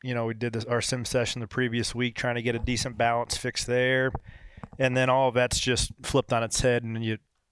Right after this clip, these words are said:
get plugged into a, a system that's, you know, on the ninety-yard line. But we go, you know, we do the podcast, still didn't, couldn't really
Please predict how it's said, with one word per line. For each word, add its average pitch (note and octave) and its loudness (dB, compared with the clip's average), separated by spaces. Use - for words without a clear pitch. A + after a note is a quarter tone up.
get A#2 -6
plugged A#2+ 0
into A2+ -2
a, G#2+ -4
a G#2+ -4
system A2+ -2
that's, - -2
you A2+ -2
know, F#2+ -6
on G#2 -2
the G2+ -4
ninety-yard G#2+ 0
line. G#2+ -2
But G#2+ -4
we A2 -6
go, C#3 2
you B2+ -4
know, B2 2
we C3 -4
do B2+ 2
the C#3 0
podcast, D3 4
still C#3 2
didn't, C3+ -2
couldn't C#3+ 2
really B2+ 4